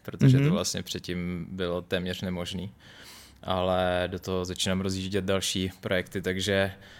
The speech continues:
Speaker 1: eh, snažím se projít takovým jako klidovým stavem a, a vlastně rozdechat se k tomu, co přijde potom, no.
Speaker 2: OK,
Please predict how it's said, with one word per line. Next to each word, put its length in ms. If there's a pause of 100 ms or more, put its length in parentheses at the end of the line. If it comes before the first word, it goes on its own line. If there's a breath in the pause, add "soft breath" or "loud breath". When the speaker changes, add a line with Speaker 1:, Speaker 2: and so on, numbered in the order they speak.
(320 soft breath)
Speaker 1:
eh, 280
snažím 360
se 180
projít 280
takovým 280
jako 180
klidovým 460
stavem 560
a, 380
a 340 (440)
vlastně 280
rozdechat 400
se 120
k 60
tomu, 180
co 100
přijde 220
potom, 320
no. 100 (320)
Speaker 2:
OK, 180